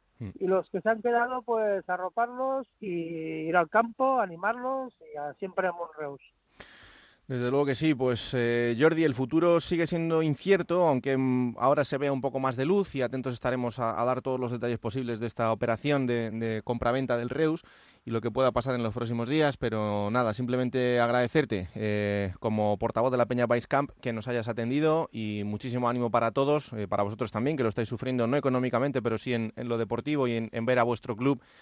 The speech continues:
Speaker 1: en esta situación, así que mucho ánimo y estaremos muy atentos, ¿vale?
Speaker 2: Vale, pues estamos a vuestra disposición para lo que calga y, y muchas gracias por, por darnos voz en este asunto.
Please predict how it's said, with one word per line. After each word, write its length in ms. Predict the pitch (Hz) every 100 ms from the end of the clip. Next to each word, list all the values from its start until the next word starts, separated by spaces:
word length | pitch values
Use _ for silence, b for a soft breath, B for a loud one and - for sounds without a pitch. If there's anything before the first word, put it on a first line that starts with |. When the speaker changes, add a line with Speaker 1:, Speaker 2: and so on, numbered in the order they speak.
| B B
Speaker 1:
en 100 | -
esta 220 | 123 - 113
situación, 520 | 113 113 139 151 156 B B B B
así 260 | 110 - 113
que 360 | 117 110 107
mucho 260 | 107 123 139
ánimo 300 | 135 139 135
y 100 | 127
estaremos 400 | 113 113 120 113
muy 120 | 113
atentos, 320 | 110 113 104 98
¿vale? 240 | 131 87 _ _
Speaker 2:
Vale, 320 | 180 156 151
pues 280 | 156 156 151
estamos 400 | 151 - 190 196 196
a 180 | 185
vuestra 300 | 175 180 180 175
disposición 580 | - 175 170 185 220
para 480 | 214 190 175 160 151 _ - -
lo 120 | 160
que 160 | 170
calga 480 | 180 196 226 262 262
y, 280 | 202 175 156 147 139 135 - _ -
y 80 |
muchas 300 | 165 175 180
gracias 460 | 180 185 185 233 226 -
por, 1200 | 175 175 156 151 147 151 143 143 143 147 - - _ _
por 300 | - 160 156
darnos 400 | 156 175 185 180 180
voz 400 | 196 226 247 226 -
en 100 | 175
este 180 | 160 170
asunto. 440 | 147 151 143 143